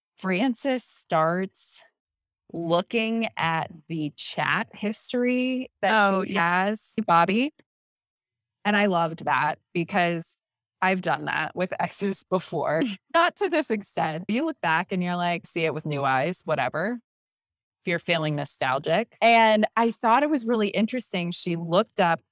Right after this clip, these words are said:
Speaker 1: the two word, like, keywords she searched for,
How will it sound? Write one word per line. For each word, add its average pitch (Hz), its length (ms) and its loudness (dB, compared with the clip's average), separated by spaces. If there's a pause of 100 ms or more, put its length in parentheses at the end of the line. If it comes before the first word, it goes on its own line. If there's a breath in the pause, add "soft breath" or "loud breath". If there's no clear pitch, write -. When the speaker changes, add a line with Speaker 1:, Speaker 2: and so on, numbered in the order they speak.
(380)
Speaker 1:
the 165 120 -2
two 208 720 0 (720)
word, 175 420 -2
like, 147 180 -4
keywords 180 540 -2
she - 180 -6
searched - 400 -6
for, 127 480 0